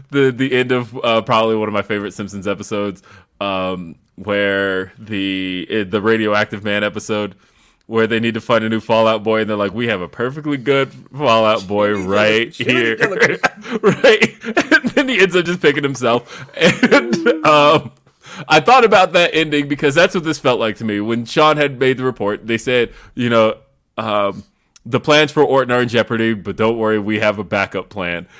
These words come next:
Speaker 1: <laughs> Their backup plan
Speaker 2: It's
Speaker 1: was the
Speaker 2: just
Speaker 1: match you've done a million fucking times. Here's the thing. You promoted the, uh, WrestleMania match as the biggest match of all time, right? That's what that was promoted as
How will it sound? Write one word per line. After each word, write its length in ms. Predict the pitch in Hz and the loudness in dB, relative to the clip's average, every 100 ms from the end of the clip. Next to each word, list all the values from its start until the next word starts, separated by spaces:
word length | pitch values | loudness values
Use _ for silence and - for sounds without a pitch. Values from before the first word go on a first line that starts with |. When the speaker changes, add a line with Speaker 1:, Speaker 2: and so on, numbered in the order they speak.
| - | -20
Speaker 1:
<laughs> 200 | - - | -12 -4
Their 760 | - - - 403 - - 240 | -2 -4 -6 -2 2 2 2
backup 580 | 165 302 - - 302 - | 4 4 4 4 2 0
plan 380 | - - - 277 - - _ - - _ _ | -20 -6 -2 -2 -4 -8 _ -14 -14 _ _
Speaker 2:
It's 240 | - - 185 | -18 -14 -8
Speaker 1:
was 100 | 240 359 | 0 2
the 60 | 381 | 2
Speaker 2:
just 60 | 370 | 4
Speaker 1:
match 240 | 370 392 | 4 4
you've 160 | 381 349 | 2 4
done 220 | 370 359 | 2 4
a 60 | 370 | 2
million 280 | 339 339 | 2 2
fucking 300 | 302 339 330 | 2 0 0
times. 340 | 320 311 202 - - - | 4 4 4 0 -20 -8
Here's 320 | 254 277 294 | 0 4 4
the 100 | 254 | 2
thing. 300 | 247 240 120 - - _ _ - | 2 2 2 -4 -20 _ _ 0
You 160 | 196 262 | 2 4
promoted 640 | 294 233 226 202 190 151 _ _ | 2 4 4 6 2 -2 _ _
the, 640 | 151 175 165 160 156 151 147 | 0 2 4 2 2 0 0
uh, 360 | 139 139 135 127 | 0 2 2 2
WrestleMania 520 | 156 170 160 131 120 | 2 2 0 0 0
match 240 | 117 110 | 0 0
as 140 | 107 107 | -2 -8
the 80 | 110 | -2
biggest 340 | 120 117 117 | 0 0 -2
match 240 | 110 104 113 | -2 -2 -2
of 120 | 101 | -4
all 160 | 95 | -4
time, 360 | 90 92 78 80 | -4 -8 -10 -8
right? 280 | 85 87 - | -6 -6 -4
That's 380 | 101 - - - | -2 -2 -6 -16
what 320 | 95 113 - | 0 2 2
that 180 | 117 117 | 0 -2
was 120 | 110 | -6
promoted 520 | - 113 104 98 87 | -2 0 2 0 -2
as 360 | - 85 78 - | -4 -6 -6 -10